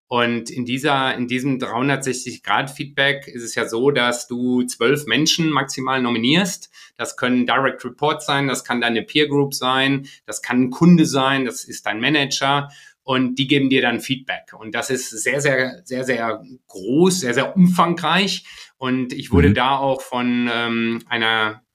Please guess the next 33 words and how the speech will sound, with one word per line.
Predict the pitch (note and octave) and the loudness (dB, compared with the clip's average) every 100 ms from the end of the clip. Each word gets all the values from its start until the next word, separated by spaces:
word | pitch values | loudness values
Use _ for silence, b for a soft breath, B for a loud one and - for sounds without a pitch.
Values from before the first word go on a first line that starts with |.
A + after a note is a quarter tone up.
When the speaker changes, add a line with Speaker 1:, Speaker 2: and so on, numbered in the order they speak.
| _ | _
Speaker 1:
Coachin | - C3+ C#3 - F3+ F3+ - | -2 0 2 2 2 0 -6
betreut, | - - C3 G3 - - | -12 -2 0 0 -4 -8
ähm, | C3 B2+ B2+ B2 B2 | -4 -2 0 0 -2
mit | B2+ | -4
der | B2 B2+ | -6 -6
ich | C3 | -8
ein | B2+ A#2 | -8 -8
super | C#3+ D3+ C#3 | -6 -4 -2
Verhältnis | B2+ B2+ D#3 D3 - | 0 2 2 0 -4
Speaker 2:
Mhm. | |
Speaker 1:
hatte | B2 C3+ | -6 -4
über | B2 | -4
Jahre, | A#2 A#2+ C3+ C#3+ C#3+ C#3+ B B - | 0 2 2 0 -2 -4 B B -6
die | |
mich | B2 B2+ | -4 -4
sehr, | C3 B2+ | -2 0
sehr | C3 | 0
gut | B2+ C3 - - | -2 -8 -10 -12
begleitet | B2+ A#2+ A#2 C#3+ D3 B2 | -10 0 0 0 -2 -6
hat | A2+ | -8
in | - A#2 | -8 -10
meiner | A2 A2+ A#2 A2+ G#2+ G2+ | -4 -2 0 0 -2 -6
Entwicklung. | A#2 A2 B2+ - A2 C#3+ C#3+ b b b b _ | -12 -4 -4 -2 -2 -2 -4 b b b b _
Und | C3+ B2+ B2 - - | -4 -2 -4 -6 -2
da | B2+ | -2
waren | D3 C#3+ C3+ | 0 -2 -4
viele | - - E3 D#3+ | -6 -8 -4 -2
Momente, | C#3 C3 C#3 E3+ E3 B2+ | 0 2 2 0 -2 -2
wo | C3+ C#3 | 0 2
ich | C#3 - | 0 -2
auch | C3+ C3+ | -2 -2
schlucken | - E3 F#3 E3 | 2 2 2 0
musste. | A#2 G2 - - G2 | -4 -6 -12 -14 -16